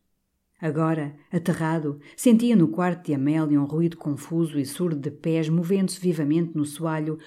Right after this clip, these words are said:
como numa luta. Mas nem um ai, nem um grito.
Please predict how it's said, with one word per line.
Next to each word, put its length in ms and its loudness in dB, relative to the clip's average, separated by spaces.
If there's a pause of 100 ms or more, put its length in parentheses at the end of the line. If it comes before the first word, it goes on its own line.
(120)
como 200 4
numa 240 6
luta. 400 -6 (840)
Mas 160 2
nem 200 4
um 120 2
ai, 300 -2 (220)
nem 180 4
um 80 4
grito. 420 -4